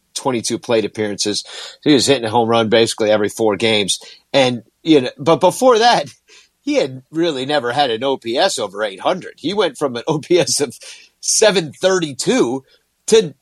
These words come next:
nine forty-five, and then in the bigs, eight forty-six. I mean, it's, this guy just really turning on. And, uh, I F G, I kinda wanna ask you, 'cause you saw him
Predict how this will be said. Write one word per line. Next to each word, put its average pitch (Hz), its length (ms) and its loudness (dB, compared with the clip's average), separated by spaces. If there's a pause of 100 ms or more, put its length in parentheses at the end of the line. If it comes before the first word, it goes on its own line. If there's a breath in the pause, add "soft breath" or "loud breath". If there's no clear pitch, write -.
nine 185 420 -2
forty-five, 208 800 2
and 147 100 -4
then 185 220 -4
in 175 80 -6
the 156 80 -2
bigs, 202 400 -2
eight 196 180 -6
forty-six. 202 760 0
I 147 60 -6
mean, 156 220 -4
it's, - 260 -6 (480 soft breath)
this 175 220 0
guy 175 420 2
just 135 220 -8
really 180 320 -4
turning 165 320 -6
on. 131 340 -2
And, 131 340 -2
uh, 120 300 0 (320)
I 175 160 6
F 170 140 0
G, 135 360 -2
I 135 120 0
kinda 160 240 -2
wanna 143 160 -6
ask 131 320 -6
you, 156 140 0
'cause 127 260 -2 (400 soft breath)
you 294 260 6
saw - 400 4
him - 220 0